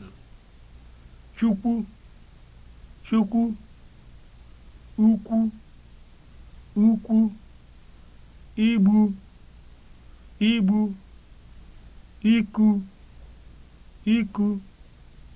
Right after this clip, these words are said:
Tutu, tutu. Izu, izu. Igwu,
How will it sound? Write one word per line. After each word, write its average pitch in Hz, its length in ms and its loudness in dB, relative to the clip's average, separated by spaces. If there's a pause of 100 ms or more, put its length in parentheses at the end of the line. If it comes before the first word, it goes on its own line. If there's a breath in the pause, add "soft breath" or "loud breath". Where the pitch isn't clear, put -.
(580)
Tutu, 240 480 0 (1200)
tutu. 240 480 2 (1300)
Izu, 170 500 0 (1300)
izu. 160 540 -2 (1200)
Igwu, 160 520 2